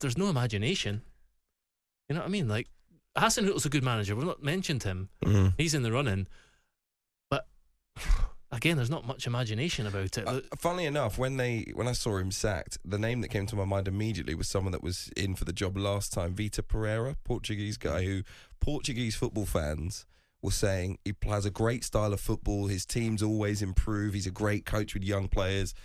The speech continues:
Speaker 2: And I suddenly thought, "Oh, they'll just go back for him," because I think he basically made a short list of two alongside Lampard. So I know,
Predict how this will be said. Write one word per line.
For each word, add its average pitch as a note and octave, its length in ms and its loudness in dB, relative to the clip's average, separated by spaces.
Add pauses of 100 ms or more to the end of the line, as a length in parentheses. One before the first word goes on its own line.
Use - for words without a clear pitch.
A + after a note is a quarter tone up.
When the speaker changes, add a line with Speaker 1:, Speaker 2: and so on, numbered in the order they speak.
(360)
Speaker 2:
And G#2+ 80 2
I A2 40 2
suddenly B2 260 0
thought, A2+ 240 0
"Oh, C3+ 40 0
they'll A#2 120 2
just A#2+ 180 -2
go A2 160 2
back G#2 240 0
for G#2 120 -2
him," B2 240 -2
because G#2 200 -4
I F#2+ 60 -2
think A#2 180 -2
he G#2 120 -2
basically G2 340 -2
made G2 240 0
a - 20 0
short F#2 280 0
list F#2+ 180 -2
of G#2 80 -2
two G#2+ 240 0
alongside F#2+ 440 0
Lampard. G#2 500 0
So F#2 260 0 (260)
I - 80 -4
know, G#2+ 120 2